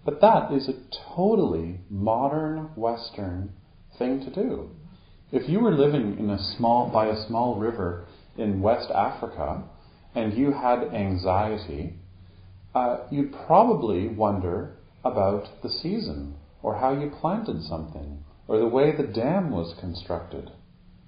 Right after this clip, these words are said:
You wouldn't necessarily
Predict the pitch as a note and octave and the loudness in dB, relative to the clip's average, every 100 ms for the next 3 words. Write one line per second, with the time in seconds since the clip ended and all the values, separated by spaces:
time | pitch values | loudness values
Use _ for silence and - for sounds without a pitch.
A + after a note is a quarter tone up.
0 | - - - - - - - - - C3+ | -20 -20 -20 -20 -20 -20 -20 -20 -6 0
1 | C3 C#3+ A3 G#3 - D3+ D#3+ C#3+ - D3+ | 4 8 8 8 4 2 0 -6 0 4
2 | D3 B2 | 4 2